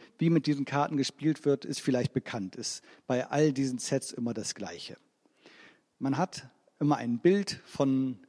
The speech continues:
dem jeweiligen Modell, Flugzeug, Auto, was auch immer, was man da gerade hat, und dann einige Daten dazu, die angegeben werden. Und damit muss man versuchen,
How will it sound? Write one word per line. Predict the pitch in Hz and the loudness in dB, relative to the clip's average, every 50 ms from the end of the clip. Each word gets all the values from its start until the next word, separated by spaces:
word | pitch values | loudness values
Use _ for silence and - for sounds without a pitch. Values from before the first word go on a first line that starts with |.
| _ _ | _ _
dem | - 131 135 | -2 0 2
jeweiligen | 135 139 147 135 139 139 135 131 131 123 131 135 131 131 127 120 | 4 2 2 2 2 0 2 2 0 2 2 2 4 4 4 2
Modell, | 120 123 127 - 139 139 147 151 156 160 160 151 139 | 2 2 2 0 0 2 2 2 0 -2 -6 -8 -12
Flugzeug, | - - - 147 - - - 135 123 - | -12 -12 -12 -12 -10 -6 -6 -6 -4 -4
Auto, | - 127 135 - 135 110 | -4 -6 -2 -2 -2 -4
was | 110 104 - | -4 -8 -8
auch | 110 - | -10 -6
immer, | 104 170 165 160 143 | -4 -2 0 0 0
was | 139 127 | 0 -2
man | - 139 123 | -2 -2 -2
da | 120 120 | -2 -2
gerade | 113 107 101 110 113 110 - | -4 -4 -6 -4 -6 -6 -6
hat, | 160 - - - _ - - - - - - _ _ _ _ _ | -6 -8 -10 -20 _ -20 -20 -20 -20 -20 -20 _ _ _ _ _
und | - 147 147 | 0 2 2
dann | 151 147 147 | 2 0 0
einige | - 135 151 151 143 127 131 | 0 0 0 2 2 2 0
Daten | - 135 131 135 143 - 123 110 | 0 0 0 0 -2 -2 -6 -8
dazu, | 107 107 - - - 139 131 | -8 -10 -10 -8 -6 -6 -4
die | 127 131 - | -4 -6 -4
angegeben | - 151 151 147 139 135 147 147 147 139 | -2 -2 0 0 0 0 -2 -2 -2 -2
werden. | 151 151 151 147 151 | -2 -2 -2 -2 -2
Und | 151 143 - | -4 -2 0
damit | 151 151 180 190 - | 2 2 2 2 0
muss | 185 175 - | -2 -4 -2
man | - 180 160 | -2 -6 -4
versuchen, | - 160 160 156 170 240 262 240 - - 214 214 214 | -2 -4 -2 2 4 4 4 4 2 0 0 -2 -2